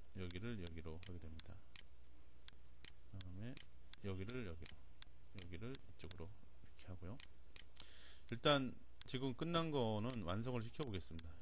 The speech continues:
이쪽을 이쪽으로 만나게 하고요. 연장을 해야죠. 업셋 페이스 가서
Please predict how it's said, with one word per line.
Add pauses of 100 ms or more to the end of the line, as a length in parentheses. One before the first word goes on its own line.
이쪽을
이쪽으로
만나게
하고요. (340)
연장을
해야죠.
업셋
페이스
가서